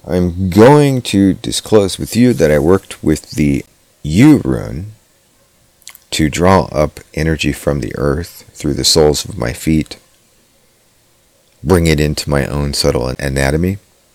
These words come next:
and become one with the earth,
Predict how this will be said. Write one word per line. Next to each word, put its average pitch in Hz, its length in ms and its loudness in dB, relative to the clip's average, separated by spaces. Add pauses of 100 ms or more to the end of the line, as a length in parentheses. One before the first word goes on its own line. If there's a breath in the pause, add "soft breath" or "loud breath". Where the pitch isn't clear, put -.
(1120 loud breath)
and 78 360 2
become 80 400 0
one 78 400 0
with 73 280 -6
the - 160 -6
earth, - 760 -8